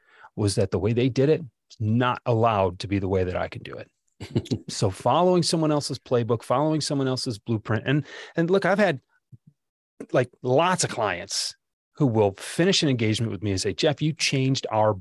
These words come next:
Speaker 1: business. Like, this is, like, we're in an amazing spot. We were about to make a bad decision that could have sent us in the wrong direction, but your guidance, your wisdom, your expertise helped us right the ship, helped us do great work."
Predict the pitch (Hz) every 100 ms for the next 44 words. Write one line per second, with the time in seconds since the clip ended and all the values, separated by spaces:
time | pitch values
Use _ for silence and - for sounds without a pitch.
0 | - 92 87 87 - - 98 - 180 -
1 | - _ _ - 123 104 98 - - -
2 | 120 160 196 127 110 113 127 131 123 -
3 | - 110 110 - - - - _ _ 110
4 | 107 226 214 123 107 104 143 170 - 160
5 | 143 123 107 - 131 139 135 131 127 110
6 | 107 107 - - 143 117 120 _ _ _
7 | _ - - 196 202 165 135 117 147 190
8 | 156 - 107 107 107 - 101 98 - -
9 | - - 113 127 156 156 123 120 117 -
10 | 120 110 107 - 101 104 113 104 - 110
11 | - 101 - - 120 - 107 - 110 104
12 | 104 98 - 87 - 101 - 87 - 92
13 | - 92 - 131 101